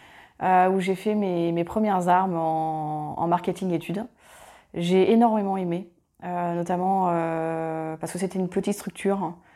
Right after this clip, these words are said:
à taille humaine. Je côtoyais des journalistes, je côtoyais, euh, euh, tout le monde des médias, euh, que j'aimais.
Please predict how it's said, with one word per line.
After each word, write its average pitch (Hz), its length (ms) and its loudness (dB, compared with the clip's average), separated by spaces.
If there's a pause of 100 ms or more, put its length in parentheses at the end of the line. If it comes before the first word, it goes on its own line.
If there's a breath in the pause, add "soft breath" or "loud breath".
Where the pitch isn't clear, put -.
(160 soft breath)
à 165 80 -2
taille 180 180 0
humaine. 180 460 0 (480 loud breath)
Je - 160 -2
côtoyais 190 380 2
des 190 80 2
journalistes, 185 580 -2
je 170 100 -4
côtoyais, 170 640 -2
euh, 165 280 -2 (500 loud breath)
euh, 175 160 -2
tout 175 160 -4
le 208 80 4
monde 208 160 2
des 190 100 2
médias, 180 540 2
euh, 160 640 -4
que 165 160 -6
j'aimais. 170 340 -2